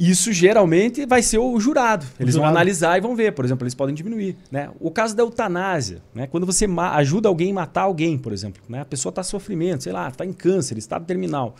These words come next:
Speaker 1: e tá lá ligada por aparelho, e a pessoa pede pra você, fala, olha, eu quero simplesmente morrer, não aguento mais viver, eu tô sofrendo e tal. E você com piedade, às vezes, pode ser até, vamos imaginar, a mãe do cara, ou a irmã e tal, o cara tá numa situação, ele olha e fala assim, putz, né,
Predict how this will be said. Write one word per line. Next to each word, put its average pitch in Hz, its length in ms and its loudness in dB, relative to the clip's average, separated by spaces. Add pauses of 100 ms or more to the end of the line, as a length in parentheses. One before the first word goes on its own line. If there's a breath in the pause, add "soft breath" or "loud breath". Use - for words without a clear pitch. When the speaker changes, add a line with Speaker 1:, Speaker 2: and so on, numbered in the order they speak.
(220 soft breath)
Speaker 1:
e 151 60 -4 (260)
tá 185 140 4
lá 196 120 4
ligada 208 360 0
por 208 140 -4
aparelho, 165 420 0
e 139 40 2
a 147 40 -4
pessoa 196 280 -4
pede 240 300 -4
pra 127 100 -6
você, 113 220 -12
fala, - 200 -16
olha, - 180 -12
eu - 40 -14
quero 247 200 -14 (320)
simplesmente 214 560 -8
morrer, 175 380 -6 (220 soft breath)
não 143 140 -4
aguento 175 400 0
mais 139 180 -4
viver, 120 220 -4
eu 135 60 -4
tô 143 80 -10
sofrendo 151 480 -4
e - 20 -20
tal. 165 260 -6 (360 soft breath)
E 175 40 -2
você 208 220 6
com 277 160 0
piedade, 190 540 2
às 117 80 2
vezes, 190 160 -4
pode 175 200 -6
ser 185 60 -4
até, 240 320 -6
vamos 180 300 -6
imaginar, 190 340 -4
a 175 60 -4
mãe 214 280 0
do 151 120 -2
cara, 139 400 -6
ou 123 120 -4
a 139 60 -2
irmã 175 340 0
e 165 40 -4
tal, - 240 -6
o 170 40 -4
cara 175 160 -10
tá 185 100 -8
numa 190 160 -6
situação, 185 440 -8 (460 soft breath)
ele 330 100 -4
olha 262 300 4
e - 40 2
fala 247 140 -4
assim, 226 180 -4
putz, - 300 -8 (140)
né, 165 160 -12